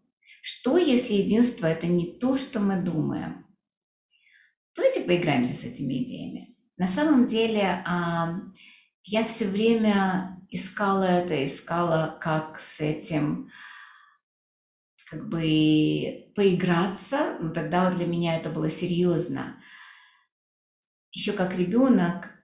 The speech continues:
я смотрела на все через глаза магии. То есть все было волшебно. Ну, естественно, когда выросли, я стала врачом,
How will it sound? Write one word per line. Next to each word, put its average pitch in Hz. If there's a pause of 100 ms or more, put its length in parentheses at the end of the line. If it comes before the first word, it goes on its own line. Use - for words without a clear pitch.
(500)
я 202
смотрела 214
на 185
все - (720)
через -
глаза 185
магии. -
То 160
есть -
все 233
было 165
волшебно. - (1300)
Ну, 453
естественно, 214
когда 156
выросли, 226
я 180
стала 139
врачом, 262